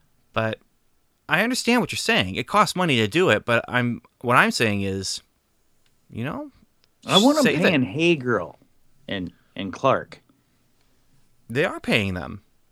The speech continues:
Speaker 2: Yeah. That, that's where I want my money going.
Speaker 1: Yeah. Flyover shot. A running shot.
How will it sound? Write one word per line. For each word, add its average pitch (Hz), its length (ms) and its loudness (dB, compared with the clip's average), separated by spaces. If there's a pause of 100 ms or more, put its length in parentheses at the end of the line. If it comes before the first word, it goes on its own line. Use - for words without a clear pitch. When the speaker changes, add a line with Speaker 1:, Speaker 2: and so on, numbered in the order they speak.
Speaker 2:
Yeah. 107 220 -6 (260)
That, 175 300 2
that's 170 260 0
where 233 120 0
I 240 40 4
want 240 180 0
my 190 100 -2
money 175 260 2
going. - 460 -2 (320)
Speaker 1:
Yeah. 80 220 -14 (1080)
Flyover 123 540 0
shot. 139 420 -6 (1700)
A 98 100 -6
running 120 340 0
shot. 131 480 -4